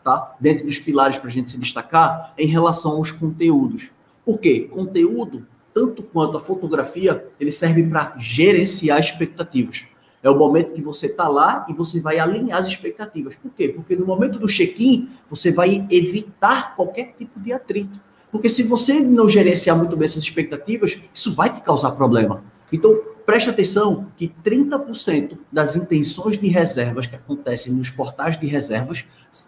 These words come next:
qualquer ele eu tô falando, tá? Não tô me referindo exclusivamente a Booking, não. Eu me refiro a qualquer portal. Isso aqui pode ser aplicado em qualquer portal. Então, trinta por cento das intenções vem através de filtros. Ou seja, aquela colunazinha da esquerda que ele coloca ali,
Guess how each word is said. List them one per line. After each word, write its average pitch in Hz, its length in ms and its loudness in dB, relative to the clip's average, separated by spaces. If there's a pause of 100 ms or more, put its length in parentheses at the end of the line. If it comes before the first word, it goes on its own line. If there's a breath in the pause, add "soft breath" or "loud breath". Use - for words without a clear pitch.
(140)
qualquer 202 420 4
ele 202 120 6
eu 196 60 2
tô 196 80 -2
falando, 165 400 0
tá? 143 140 -2
Não 143 120 -2
tô 170 80 -4
me 196 100 0
referindo 202 360 -2
exclusivamente 180 600 -4
a 175 40 -2
Booking, 175 320 -2
não. 131 260 -4 (180 loud breath)
Eu 120 80 -4
me 139 80 6
refiro 165 480 2
a 160 100 4
qualquer 180 520 0
portal. 120 460 -4
Isso - 140 -6
aqui - 160 -16
pode 160 200 -4
ser 170 80 -6
aplicado 147 340 -8
em 143 100 -2
qualquer 196 300 -4
portal. - 500 -8 (280 loud breath)
Então, 170 260 4
trinta 196 400 2
por - 140 -10
cento 185 180 -6
das 170 160 0
intenções 165 440 -2
vem 190 160 2
através 185 380 -4
de 202 120 -4
filtros. 190 420 0
Ou 208 60 -8
seja, 170 320 2 (100)
aquela 233 320 4
colunazinha 196 720 6
da 147 80 4
esquerda 139 460 4
que - 100 -8
ele 143 120 0
coloca 139 360 -2
ali, 123 280 0